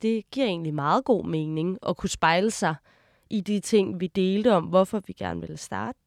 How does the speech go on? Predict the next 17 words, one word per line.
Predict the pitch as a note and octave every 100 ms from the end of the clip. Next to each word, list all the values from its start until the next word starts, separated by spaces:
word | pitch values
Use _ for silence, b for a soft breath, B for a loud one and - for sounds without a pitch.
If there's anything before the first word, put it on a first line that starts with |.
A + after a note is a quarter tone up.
| -
det." | F#3+ _ B B B B B B B B B _
Øhm, | A3 A3 G#3 G3 F#3 F3 E3 E3 E3 D#3+ - - -
og | E3
så | - A#3
sådan | C4 C4+ G#3 F3+ D3+ B B B _ -
befolkningen. | F#3+ - G#3+ G#3+ - A3+ - G#3 F#3 b b b b b b
Der | G#3+
skete | - - B3+ -
det | A3+
for | -
alvor, | G3+ G3+ G3+
da | F#3+
vi | F3+
åbnede | F#3 F#3 F3+ F#3
vores | E3+ E3+ -
første | F#3 E3+ F#3+
butik. | - F3 - B3+ - -